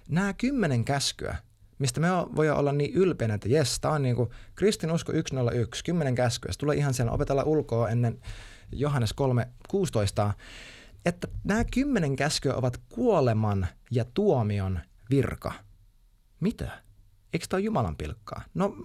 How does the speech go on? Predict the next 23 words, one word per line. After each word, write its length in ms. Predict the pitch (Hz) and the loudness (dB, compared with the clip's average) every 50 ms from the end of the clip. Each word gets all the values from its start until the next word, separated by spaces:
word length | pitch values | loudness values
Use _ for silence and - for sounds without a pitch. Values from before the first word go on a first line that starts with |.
| - | -10
Raamattu. 920 | - - 208 254 262 226 202 147 110 85 82 - - - - - 80 78 - - _ _ _ _ _ _ _ _ - | -4 -2 -2 0 2 2 2 2 0 -2 -4 -8 -12 -18 -8 -8 -6 -6 -8 -12 _ _ _ _ _ _ _ _ -2
Kalatalaiski-, 840 | 185 202 226 226 226 220 - 156 147 139 127 113 - - - - 120 - | 0 0 2 0 -2 -2 0 0 2 2 2 0 -2 -4 -8 -10 -10 -6
ei, 160 | - 147 151 - | -6 -6 -4 -2
ei, 140 | - 180 175 - - - | -2 -4 -4 -6 -10 -4
korintolaiskirja, 800 | - 220 247 240 196 - 135 127 120 107 - - 127 113 104 98 | -2 0 0 0 0 2 2 2 2 2 0 0 -2 -2 0 -2
sori, 240 | - 104 95 98 | -2 -2 -4 -4
Paavali 600 | 101 - - 190 226 226 196 156 123 117 113 113 - | -2 2 2 2 4 4 2 2 2 2 0 0 0
itse, 320 | 135 135 - - - - 107 | 0 -2 0 -2 -2 -2 -2
joka 180 | 107 - 113 | -2 -4 -6
kirjoitti 320 | - 151 151 160 - - - | -6 -4 -4 -4 -4 -4 -2
kolmanneksi 560 | - 202 233 254 208 170 151 143 120 - - - | 0 2 2 2 2 0 0 -2 -4 -4 -2 0
Uudesta 260 | 143 143 127 117 120 | 2 2 2 2 0
testamen-, 420 | - 113 110 - - 117 113 - - - - | 0 -2 -2 -2 -2 -4 -4 -4 -6 -4 0
Uus-, 180 | 165 185 175 - | 0 0 0 2
testamentista, 600 | - 175 175 - - 127 123 117 107 120 - - | 2 2 2 2 2 2 2 2 2 -2 -4 -2
sanoo, 400 | - - 220 220 139 107 98 95 - - - - - - - - - - - | 0 2 2 2 2 2 0 -2 -4 -6 -16 -16 -16 -18 -20 -20 -16 -6 -4
että 400 | 139 123 - - - - 131 123 123 - - - - - - - - | -4 -4 -4 -6 -2 0 0 0 0 -6 -18 -20 -20 -20 -20 -16 -6
kymmenen 520 | - 208 254 247 226 208 175 160 143 131 | -4 -2 0 0 2 2 2 2 0 0
käskyä 540 | 123 135 131 131 - - - - 107 101 95 - - - - - - - | 2 2 2 2 0 -4 -2 -2 -2 -2 -2 -4 -8 -14 -20 -20 -12 -4
on 240 | - 120 117 117 110 - - - | 0 2 2 2 0 -2 -6 -8
kuoleman 720 | - 185 214 220 190 151 127 113 107 104 101 95 92 92 87 - - - - _ _ - | -4 2 2 4 4 4 4 4 2 2 0 0 0 -2 -4 -6 -10 -20 -20 _ _ -6
ja 100 | - 107 | -6 -6
tuomion 800 | - - - 185 196 170 131 107 92 87 80 78 76 80 80 80 | -6 -2 0 2 2 4 2 2 0 -2 -4 -4 -6 -6 -6 -8